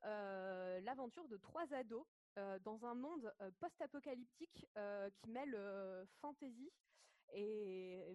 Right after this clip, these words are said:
vestiges des technologies de notre civilisation. Donc, c'est assez intéressant. C'est,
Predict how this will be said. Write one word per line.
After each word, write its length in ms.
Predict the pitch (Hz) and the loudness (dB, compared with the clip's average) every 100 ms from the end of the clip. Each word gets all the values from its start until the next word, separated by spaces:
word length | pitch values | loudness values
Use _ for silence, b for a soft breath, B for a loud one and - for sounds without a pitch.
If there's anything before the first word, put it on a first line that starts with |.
| 190 | -2
vestiges 500 | 277 - - 330 262 | -4 -4 0 0 0
des 120 | 220 | -4
technologies 500 | 254 - 262 233 240 | -4 -2 0 0 -2
de 60 | 277 | -4
notre 160 | 214 - | -4 -6
civilisation. 640 | 240 262 240 226 - 247 | -8 -4 -4 -4 -4 -6
Donc, 140 | 240 190 | -6 -6
c'est 80 | |
assez 160 | 196 196 | -8 -6
intéressant. 480 | 269 254 220 - 214 - | -6 -6 -8 -6 -8 -4
C'est, 180 | 196 | -6